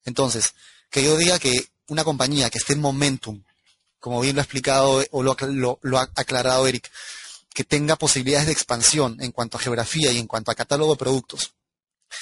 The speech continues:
que yo diga que es más negocio estar en un año uno, por poner cualquier cantidad, que un año veinte,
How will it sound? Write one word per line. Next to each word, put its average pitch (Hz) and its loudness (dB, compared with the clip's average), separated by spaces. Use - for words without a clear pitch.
que 127 -2
yo 143 4
diga 147 2
que - -2
es 120 -6
más 151 0
negocio 151 2
estar - -2
en 139 -2
un 135 -2
año 139 -2
uno, 139 -4
por 113 -18
poner 123 -8
cualquier 135 0
cantidad, 123 0
que - -14
un 123 -4
año 131 -2
veinte, 135 -2